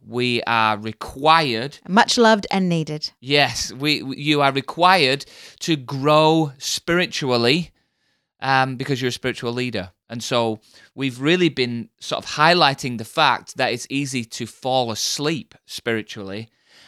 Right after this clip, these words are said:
Speaker 1: And these podcasts are like the sound of an alarm clock that is saying it's time to wake up.
Speaker 2: That's right, and to stir up the gift of God that's within us.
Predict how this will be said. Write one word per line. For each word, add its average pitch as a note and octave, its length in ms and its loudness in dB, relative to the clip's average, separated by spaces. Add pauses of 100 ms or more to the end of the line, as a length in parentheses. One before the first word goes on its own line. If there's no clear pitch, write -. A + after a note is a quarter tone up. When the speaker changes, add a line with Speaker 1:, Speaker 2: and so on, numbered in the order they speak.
(160)
Speaker 1:
And A2 460 -6
these B2+ 340 0
podcasts C3+ 800 -2
are A2+ 140 -2
like A2 240 0
the A#2 80 -10
sound D#3 640 0
of A#2+ 160 -4
an A#2 100 -6
alarm B2+ 400 0
clock G2+ 360 -4
that A2 140 -6
is G#2+ 120 -6
saying A#2+ 560 -6 (360)
it's G#2+ 160 -18
time A2+ 460 -2
to - 160 -6
wake G#2 400 0
up. E2+ 240 -8 (240)
Speaker 2:
That's G3+ 240 -4
right, G3 380 4
and F#3 320 -4
to F3+ 160 -4
stir C#4 480 2
up G3+ 280 4
the F3 140 -6
gift G3 300 -2
of D3 100 -8
God F3 260 -2
that's - 220 -6
within E3 300 -2
us. D3 340 -6